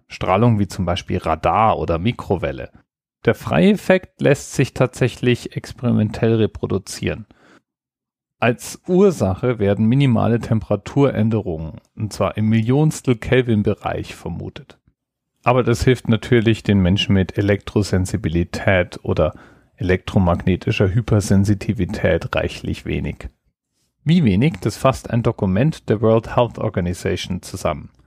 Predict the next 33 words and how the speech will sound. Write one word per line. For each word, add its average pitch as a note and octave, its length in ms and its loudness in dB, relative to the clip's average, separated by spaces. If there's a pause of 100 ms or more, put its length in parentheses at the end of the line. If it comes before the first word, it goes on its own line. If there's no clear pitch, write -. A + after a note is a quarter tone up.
(560)
Die A2+ 140 4
W A#2 180 4
H A#2+ 100 2
O C3 220 -2
versucht C3 460 -2
nämlich A#2+ 260 2
schon A#2 280 2
seit G#2+ 280 2
Jahrzehnten G#2+ 960 0
diesem G#2+ 320 2
Phänomen F#2+ 640 2
nachzugehen F#2+ 960 -4
und G#2 280 -4
hat - 260 -2
einige B2+ 380 0
Studien A#2 640 0
durchgeführt, B2 760 0
finanziert A#2+ 840 0 (100)
und B2 300 2
auch - 440 0 (300)
Drittstudien A2 880 0
ausgewertet. F2+ 920 -2 (680)
Ihre B2+ 220 4
Ergebnisse E3+ 600 2
fasst - 380 0
sie C#3+ 180 2
in A#2 240 0
Factsheet - 640 -2
Number A2 420 2
two - 180 -4
nine F#2+ 360 0
six - 380 -8
zusammen. E2 460 -8